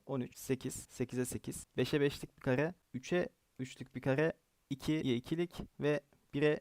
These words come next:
birlik diye küçülüyor. Yani buraya Fibonacci sayılarımızı karelerle gösterdik. Gene şimdi farklı bir şey daha yapalım. En küçük kareme geri iniyorum. Bu karemin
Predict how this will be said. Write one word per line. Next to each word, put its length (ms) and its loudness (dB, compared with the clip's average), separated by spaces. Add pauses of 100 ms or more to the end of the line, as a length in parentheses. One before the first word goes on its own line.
birlik 380 -2
diye 100 0
küçülüyor. 380 -6
Yani 260 2
buraya 160 -2
Fibonacci 440 -2
sayılarımızı 460 2
karelerle 400 4
gösterdik. 640 -2
Gene 180 4
şimdi 280 -2 (100)
farklı 300 4
bir 40 -10
şey 180 2
daha 160 4
yapalım. 320 0 (240)
En 160 6
küçük 240 -8
kareme 280 4
geri 240 2
iniyorum. 320 -4 (1500)
Bu 80 -2
karemin 380 4